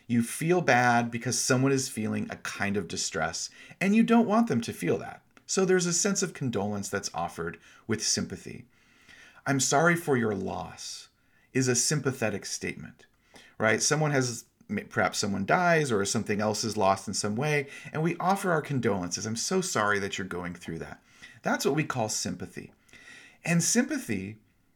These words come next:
like niceness, like being nice, is usually easy,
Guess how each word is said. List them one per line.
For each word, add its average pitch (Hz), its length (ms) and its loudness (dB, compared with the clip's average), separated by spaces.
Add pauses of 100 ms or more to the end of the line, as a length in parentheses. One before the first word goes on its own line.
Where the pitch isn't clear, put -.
(220)
like 151 400 0
niceness, 135 720 0
like 120 260 -2
being 156 300 0
nice, 95 500 -2 (600)
is 170 540 4 (1200)
usually 117 480 0
easy, 170 500 -2